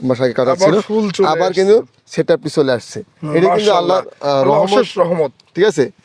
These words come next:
Speaker 1: আল্লাহ বলছে, "রিজিকের চিন্তা তোমরা করো না, রিজিক আমরা, আমি দিয়ে দেবো।" ঠিক আছে?
Speaker 2: অবশ্যই,
Speaker 1: এটা কিন্তু
Speaker 2: অবশ্যই।
Speaker 1: সেটা।
Speaker 2: আল্লাহ
Speaker 1: আর
Speaker 2: পাক চেষ্টা করতে হবে, আপনারা চেষ্টা করেছেন। এটা তো আপনারা ডাইরেক্ট, মানে, ভিয়েতনাম থেকে ইম্পোর্ট
Speaker 1: ইম্পোর্ট
Speaker 2: করা।
Speaker 1: করা।
Speaker 2: মাশাআল্লাহ।
Speaker 1: আর একটা জিনিস আমি বলবো যে বাংলাদেশে, আহ, অনেকে চাষ করেন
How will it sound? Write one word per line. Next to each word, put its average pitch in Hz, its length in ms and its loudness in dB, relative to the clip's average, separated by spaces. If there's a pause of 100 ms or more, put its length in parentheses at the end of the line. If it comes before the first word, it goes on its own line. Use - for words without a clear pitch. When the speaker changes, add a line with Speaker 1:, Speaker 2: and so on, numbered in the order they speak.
(180)
Speaker 1:
আল্লাহ 185 240 0
বলছে, 202 260 2
"রিজিকের 185 380 2
চিন্তা 190 300 -2
তোমরা 175 220 0
করো 160 180 2
না, 175 100 4
রিজিক 151 280 0
আমরা, 143 220 0
আমি 139 280 -2
দিয়ে 113 160 0
দেবো।" 104 200 -4
ঠিক 170 120 -2
আছে? 165 100 4
Speaker 2:
অবশ্যই, 135 200 0
Speaker 1:
এটা 151 100 4
কিন্তু 156 160 2
Speaker 2:
অবশ্যই। 151 240 0
Speaker 1:
সেটা। 165 160 2 (400)
Speaker 2:
আল্লাহ 175 240 2
Speaker 1:
আর 254 220 -2
Speaker 2:
পাক 202 240 -4
চেষ্টা 277 320 0
করতে 269 320 0
হবে, 269 300 2 (320)
আপনারা 226 340 0
চেষ্টা 247 360 0
করেছেন। 240 360 2
এটা 214 180 2
তো 294 80 0
আপনারা 240 300 2
ডাইরেক্ট, 220 360 0 (100)
মানে, 185 340 2
ভিয়েতনাম 208 400 0
থেকে 226 220 0
ইম্পোর্ট - 960 -2
Speaker 1:
ইম্পোর্ট 180 220 0
Speaker 2:
করা। 143 140 0
Speaker 1:
করা। 98 160 -8 (220)
Speaker 2:
মাশাআল্লাহ। 143 540 0
Speaker 1:
আর 170 200 0
একটা 190 180 0
জিনিস 190 220 2
আমি 196 120 4
বলবো 170 440 2
যে 151 100 0
বাংলাদেশে, 165 920 2
আহ, - 300 -4
অনেকে 156 560 2
চাষ 151 260 -2
করেন 139 300 2